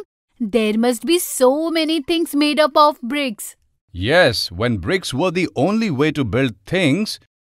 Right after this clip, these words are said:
Speaker 2: the entire town was constructed only using bricks. Bricks were used to make roads. In the ancient temples, statues, and in churches as well,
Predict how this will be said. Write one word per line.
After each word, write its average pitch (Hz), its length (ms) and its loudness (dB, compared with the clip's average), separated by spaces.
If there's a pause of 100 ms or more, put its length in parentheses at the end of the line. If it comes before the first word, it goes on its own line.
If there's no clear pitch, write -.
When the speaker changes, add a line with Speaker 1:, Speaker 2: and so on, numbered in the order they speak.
(120)
Speaker 2:
the 160 300 -2
entire 208 540 2
town 143 400 0
was 120 160 -2
constructed 127 600 -2
only 165 380 0
using 131 520 -2
bricks. 175 580 -4 (960)
Bricks 120 400 -4
were 202 80 2
used 190 360 -4
to 175 60 0
make 151 240 0
roads. 143 600 -2 (540)
In 147 180 0
the 143 200 2
ancient 170 520 0
temples, 143 560 2
statues, 143 720 0 (260)
and 139 200 2
in 143 160 4
churches 185 420 -2
as 117 200 0
well, 104 320 -2